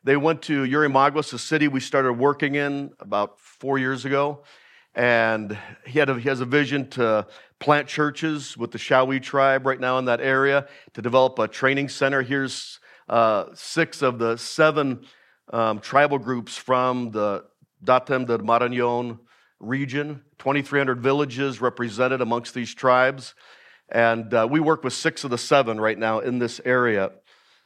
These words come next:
Back in two thousand twelve, we started working there. We had one church. Today, we have over eighty churches established and many more, uh, s-, new, what we call annexes, you know, beginning fledgling churches. This is the,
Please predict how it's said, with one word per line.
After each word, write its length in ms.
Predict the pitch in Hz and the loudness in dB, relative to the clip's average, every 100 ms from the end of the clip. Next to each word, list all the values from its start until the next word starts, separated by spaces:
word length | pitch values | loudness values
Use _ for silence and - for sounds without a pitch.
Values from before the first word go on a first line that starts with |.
| _ | _
Back 240 | 131 135 | 2 2
in 260 | 135 127 123 | 0 -4 -8
two 160 | - 151 | -8 2
thousand 380 | 143 135 127 | 4 4 0
twelve, 300 | 117 143 139 | -6 0 2
we 100 | 131 | 0
started 260 | 135 139 120 | -4 -2 -2
working 380 | 117 135 139 135 | 0 -2 -2 -2
there. 180 | 131 123 | 0 0
We 140 | 117 | 0
had 200 | 113 104 | -2 -2
one 200 | 120 127 | -4 -4
church. 640 | 127 135 127 127 - - - | -6 -4 -4 -4 -12 -16 -10
Today, 540 | 117 127 131 123 113 - _ - | -6 0 2 0 -2 -12 _ -8
we 140 | 113 | -2
have 220 | 123 117 | 0 2
over 220 | 113 107 | 0 -4
eighty 420 | - 120 123 123 117 | -2 -2 0 -2 -4
churches 600 | 117 123 117 - 110 101 | -6 -4 -4 -4 -8 -8
established 680 | - - 120 117 117 - | -6 0 2 2 0 -6
and 140 | 113 117 | -6 -2
many 200 | 127 123 | 0 0
more, 480 | 120 123 123 117 - - - - | 0 2 2 2 -2 -10 -20 -4
uh, 160 | 110 | 0
s-, 240 | 113 - - _ - - | 0 -2 -14 _ -20 -16
new, 440 | 117 127 131 127 | -8 -4 -2 -2
what 100 | 117 | -2
we 80 | 123 | -4
call 220 | 120 113 | -2 -2
annexes, 640 | 120 127 123 120 - 110 98 | 0 0 0 -2 -6 -8 -6
you 80 | 110 | -4
know, 120 | 107 | -4
beginning 560 | 101 107 110 123 120 | -4 -8 -2 0 0
fledgling 520 | 110 113 117 113 113 104 | -4 -2 -2 -2 -6 -6
churches. 540 | - 123 120 117 104 - - - | -4 -4 -4 -8 -8 -16 -20 -10
This 180 | 139 139 | -8 -4
is 160 | 147 113 | -6 0
the, 440 | 123 117 110 107 | 2 4 4 2